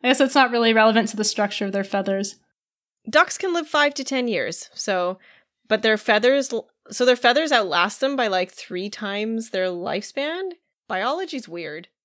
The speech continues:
Speaker 1: From what I've heard, it's mostly, like, about how, um, there's an actual term for this, but it's, like, how fluffy it stays over time. Um, and, like, f-,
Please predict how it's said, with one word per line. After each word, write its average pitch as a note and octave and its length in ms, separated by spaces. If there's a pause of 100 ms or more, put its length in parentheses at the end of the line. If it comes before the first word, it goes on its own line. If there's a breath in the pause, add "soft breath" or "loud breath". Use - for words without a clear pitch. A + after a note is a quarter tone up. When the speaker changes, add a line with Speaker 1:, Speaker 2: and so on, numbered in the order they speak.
(180)
Speaker 1:
From D#4 260
what D#4+ 120
I've B4 220
heard, G4+ 220
it's E4+ 240
mostly, A#3+ 400
like, B3 180
about G#3+ 360
how, G#3 500
um, F#3+ 400 (840)
there's B3 200
an C4+ 80
actual C4+ 340
term G#3 320
for G3+ 140
this, F#3+ 200
but G#3+ 140
it's, G#3+ 180
like, A3+ 160
how B3 160
fluffy A#3+ 540
it A#3+ 160
stays G3 320
over G3 200
time. F#3+ 500 (420)
Um, F#3+ 340
and, G3 260
like, G3+ 160
f-, - 240